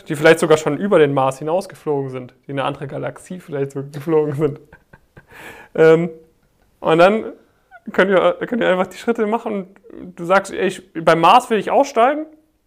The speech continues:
dann gehst in die Rakete, die in eine andere Galaxie, äh, andere Galaxie fliegt, baust es genauso nach und dann sagst du, okay, hier beim Mars steige ich dann aus.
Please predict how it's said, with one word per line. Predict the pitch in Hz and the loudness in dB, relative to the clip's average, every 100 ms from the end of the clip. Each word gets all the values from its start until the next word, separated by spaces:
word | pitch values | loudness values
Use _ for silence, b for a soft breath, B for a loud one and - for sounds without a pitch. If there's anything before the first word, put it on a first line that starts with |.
| _ _ _ | _ _ _
dann | - 170 | -6 -4
gehst | 180 202 | -2 -2
in | 196 | -2
die | |
Rakete, | 170 160 240 247 202 | -2 -2 -4 -6 -6
die | 175 | -6
in | 170 | -4
eine | 170 165 170 | -2 -2 -2
andere | 175 170 175 | -4 -6 -4
Galaxie, | 156 156 - - | -4 -6 -14 -6
äh, | 160 | -2
andere | 151 156 - 156 | -2 -4 -8 -2
Galaxie | 147 147 - 220 | -2 -2 -8 -12
fliegt, | 214 202 B B | -10 -12 B B
baust | 170 202 | -2 -2
es | 196 | -2
genauso | 165 175 196 175 | -4 -2 -2 -2
nach | 202 269 - _ _ | -4 -6 -8 _ _
und | 170 | -8
dann | |
sagst | 170 170 - | -6 -6 -8
du, | |
okay, | - 185 175 | -10 -6 -6
hier | 175 165 | -6 -6
beim | 151 | -6
Mars | 156 151 | -6 -8
steige | - 156 | -10 -16
ich | 143 | -16
dann | 139 | -16
aus. | 139 - | -16 -18